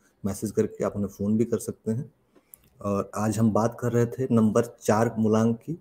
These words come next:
जिसमें संगीता जी ने बताया कि ये बहुत ख़ास होता है,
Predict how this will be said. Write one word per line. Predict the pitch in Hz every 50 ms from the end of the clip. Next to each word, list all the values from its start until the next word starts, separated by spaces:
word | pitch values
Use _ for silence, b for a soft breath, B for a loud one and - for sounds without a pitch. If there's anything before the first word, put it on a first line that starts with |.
| _ _ _ _ _ _ _
जिसमें | - - - - 110
संगीता | 110 110 107 104 101 120
जी | 113 113
ने | 113 113
बताया | 110 104 104 - 104 107 113 113
कि | 113 - 117 113 113 110 - - _ -
ये | 107 107 107
बहुत | 101 101 104 117 117 - _ -
ख़ास | - - 110 120 131 - -
होता | 131 117 - - 135 131
है, | 127 131 139